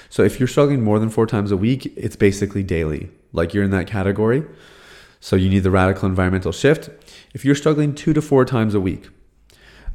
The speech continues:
um, part of your solution will involve increasing accountability. So what that means is whatever degree of accountability you have right now, I'm sure it's fantastic.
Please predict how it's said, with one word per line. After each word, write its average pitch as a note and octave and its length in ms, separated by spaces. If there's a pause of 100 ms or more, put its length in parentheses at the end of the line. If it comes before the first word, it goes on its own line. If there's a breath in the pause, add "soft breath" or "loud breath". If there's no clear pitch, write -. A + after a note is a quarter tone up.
(200 soft breath)
um, G2 360 (440)
part B2+ 220
of C3+ 80
your C3+ 100
solution A2+ 680 (100)
will A2+ 380
involve G2+ 600 (220)
increasing G#2 920
accountability. F#2+ 760 (1120 soft breath)
So - 520 (100)
what A2+ 260
that C#3 180
means C3 260
is G2 160
whatever A#2+ 560
degree D3+ 300
of C#3+ 100
accountability B2+ 560
you A#2 140
have A2 200
right A2+ 140
now, F2+ 300 (180)
I'm G2 160
sure A#2 240
it's A2+ 160
fantastic. G2 720